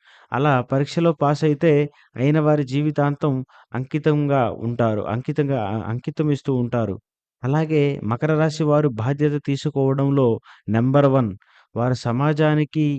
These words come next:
అలాగే వారు నిజానికి వాళ్ళు బలహీనత, బలహీనత కూడా అదేనని చెప్పుకోవచ్చు. ఎందుకంటే ఇతరుల బాధ్యతలు తీసుకోవడం వల్ల తమ సొంత కోరికలు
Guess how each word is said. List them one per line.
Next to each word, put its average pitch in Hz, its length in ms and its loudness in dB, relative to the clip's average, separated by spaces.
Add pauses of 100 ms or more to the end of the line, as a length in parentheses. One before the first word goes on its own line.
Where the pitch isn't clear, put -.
(500)
అలాగే 139 400 2 (540)
వారు 127 300 0
నిజానికి 151 600 0
వాళ్ళు 135 320 0
బలహీనత, 143 580 0 (380)
బలహీనత 143 540 2
కూడా 147 340 0
అదేనని 139 460 2
చెప్పుకోవచ్చు. 127 720 0 (560)
ఎందుకంటే 156 640 2
ఇతరుల 147 340 0
బాధ్యతలు 135 500 -2
తీసుకోవడం 135 600 0
వల్ల 131 220 0 (480)
తమ 113 160 -2
సొంత 123 320 -4
కోరికలు 147 520 2